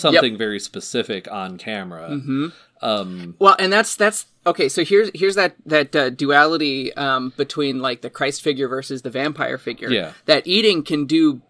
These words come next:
Speaker 1: at its core, kind of two things. Uh, it, it turns the eater either into a communicant,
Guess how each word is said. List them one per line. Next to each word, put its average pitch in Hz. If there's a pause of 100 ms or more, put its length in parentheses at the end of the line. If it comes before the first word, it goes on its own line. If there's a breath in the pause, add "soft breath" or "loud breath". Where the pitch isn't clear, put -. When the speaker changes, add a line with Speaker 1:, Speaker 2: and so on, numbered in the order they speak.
(460)
Speaker 1:
at 175
its -
core, 151
kind 139
of 120
two 160
things. - (380 soft breath)
Uh, 135
it, 147
it 151
turns 170
the 170
eater 190
either 147
into 139
a 107
communicant, 156